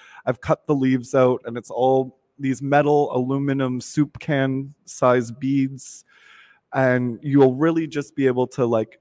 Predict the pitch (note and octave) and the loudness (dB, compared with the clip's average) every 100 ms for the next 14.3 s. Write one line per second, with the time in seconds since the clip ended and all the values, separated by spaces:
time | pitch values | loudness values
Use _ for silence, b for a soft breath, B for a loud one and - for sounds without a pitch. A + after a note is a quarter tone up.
0 | - C3 C#3 - - C3+ B2+ A#2+ B2 B2 | -6 -2 -2 -2 -2 2 4 4 2 -2
1 | - E3 E3 E3 D3+ - - - B2 A#2 | -2 4 6 6 4 -2 -20 -2 -2 -2
2 | - - D3 C#3 B2+ A#2 C3 C#3 C3+ C3+ | -10 -6 -4 -4 -6 -2 0 0 0 -2
3 | B2 - _ b b b b _ A#2+ A#2 | -2 -8 _ b b b b _ 0 0
4 | A2+ A2+ - D3 C#3+ A#2+ A#2 C3 - F#3 | -2 -8 -4 -2 0 -2 -2 -4 -2 -4
5 | F#3+ _ _ D3+ D3 - C#3 C#3 - C#3+ | -4 _ _ -4 -4 -4 -8 -8 -8 -10
6 | - C#3 C3 B2 - C3+ C3 D#3+ E3 D#3+ | -6 -4 -4 -6 -18 -14 -4 0 2 0
7 | C3+ C3 B2+ B2 - A2+ C3+ B2 A2+ - | -2 -4 -4 -6 -12 _ -8 -6 -8 -8
8 | D3 C#3+ C3+ D3 A#2+ - D3+ D3 - C#3+ | -6 -6 -4 -6 -6 -4 -2 -2 -4 -6
9 | B2+ - A#2 G#2 - G#2 - C3+ B2+ D3+ | -6 -8 -14 -14 -18 -20 -16 -8 -4 -4
10 | D3+ D3 b b b b b _ _ _ | -4 -6 b b b b b _ _ _
11 | _ _ - B2+ E3 E3 C#3+ C#3 B2 C3 | _ _ -6 -4 -4 -6 -2 -2 -2 -6
12 | B2 B2+ - C3 - A#2 _ - D3+ C3+ | -6 -10 -12 -14 -12 -16 _ -14 -10 -10
13 | A2 - - C3 C#3 D3+ - F#3+ F#3+ F3+ | -10 -16 -12 -4 -4 -6 -6 -2 0 -2
14 | D3 C#3 | -4 -8